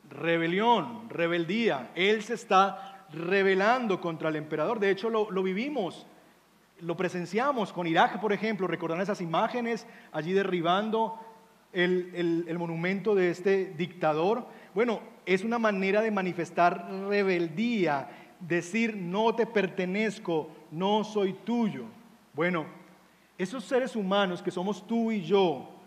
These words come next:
nacidos o no nacidos, en el vientre o fuera de ellos, le pertenecemos al Creador. Cuando nosotros tomamos por nuestra fuerza la vida de una persona, fuera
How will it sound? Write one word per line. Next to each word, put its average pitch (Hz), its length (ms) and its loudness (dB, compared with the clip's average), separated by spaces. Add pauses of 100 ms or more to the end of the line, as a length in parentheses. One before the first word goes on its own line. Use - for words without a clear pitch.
(100)
nacidos 233 520 -4
o 208 60 0
no 190 80 -2
nacidos, 175 600 -4 (260)
en 147 100 -8
el 147 120 -6
vientre 240 360 0
o 196 40 4
fuera 196 240 2
de 170 240 4
ellos, 135 320 -6 (300)
le 240 420 2
pertenecemos 196 1120 0
al 165 220 -2
Creador. 151 540 0 (920)
Cuando 196 260 0
nosotros 214 400 -2
tomamos 214 440 2
por 220 180 0
nuestra 185 320 0
fuerza 180 400 0
la 156 200 0
vida 247 340 0
de 240 100 -2
una 220 240 0
persona, 160 520 -4
fuera 233 840 2